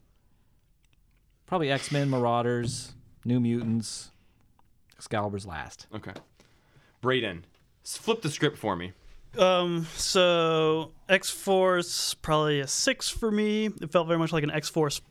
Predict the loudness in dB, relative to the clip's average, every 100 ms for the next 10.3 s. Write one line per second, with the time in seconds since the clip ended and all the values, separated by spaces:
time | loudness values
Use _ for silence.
0 | _ 2 2 -2 -6 -6 -6 -6 -4 -4
1 | -4 0 2 2 0 -10 _ _ -2 0
2 | 2 2 0 2 2 2 0 -2 -2 2
3 | 2 0 -2 -2 -2 0 0 0 -2 -2
4 | -2 0 0 -2 -6 -6 -4 0 0 -2
5 | -4 -10 -14 -20 -20 -20 -20 -20 -16 -2
6 | 0 2 0 0 -4 -4 0 2 0 -4
7 | -10 -8 -2 0 2 2 0 -4 -6 -10
8 | -10 -8 -8 -10 -8 -6 -4 0 0 0
9 | -2 -2 -4 -4 -6 -4 -6 0 2 2
10 | 2 0